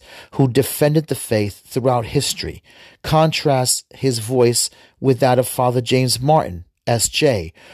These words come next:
who embraces and promotes homosexual depravity instead of being silenced and reprimanded. However, as a scandal wounding the church, Martin is the darling of liberal bishops,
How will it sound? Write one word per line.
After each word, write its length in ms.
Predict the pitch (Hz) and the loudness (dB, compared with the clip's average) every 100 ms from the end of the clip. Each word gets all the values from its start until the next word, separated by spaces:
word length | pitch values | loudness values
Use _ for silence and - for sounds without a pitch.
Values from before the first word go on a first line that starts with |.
| - | -12
who 180 | - 131 | -2 0
embraces 640 | 131 110 147 151 - 123 120 | 0 2 2 2 2 0 -2
and 160 | 117 | -4
promotes 560 | - 135 127 131 123 - | -2 0 0 0 -2 -4
homosexual 720 | - 135 127 - 131 139 127 | -4 -2 -2 0 0 0 0
depravity 760 | 131 - - 165 135 101 82 - - - - | 0 -2 0 2 2 -4 -6 -14 -20 -14 -4
instead 380 | 131 117 143 | 0 2 2
of 220 | 131 110 135 | 0 0 0
being 200 | 131 123 | 0 0
silenced 720 | - - 151 123 123 - - - - | 0 0 0 -4 -8 -10 -14 -16 -8
and 200 | 123 110 | -6 0
reprimanded. 720 | 156 - 180 131 107 90 - _ | 0 2 0 2 0 -4 -10 _
However, 600 | - 117 127 190 139 73 - _ _ | -4 0 2 2 0 -6 -12 _ _
as 160 | 123 120 | -4 -2
a 80 | 120 | 0
scandal 720 | - - 147 156 143 135 120 | -2 0 0 -2 -2 -4 -4
wounding 480 | 117 156 143 127 113 | -4 -4 -4 -6 -6
the 80 | |
church, 480 | 110 - 180 104 - - _ - | -6 -2 0 0 -6 -16 _ -2
Martin 460 | 135 175 139 113 | 2 2 2 -4
is 260 | - 127 110 | -4 -6 -2
the 80 | 120 | -4
darling 600 | 101 135 156 131 113 113 | 2 4 4 2 -4 -4
of 180 | 120 120 | -6 -2
liberal 380 | 131 110 101 | -2 0 -4
bishops, 560 | 127 185 - 98 - | -2 -2 -2 -6 -4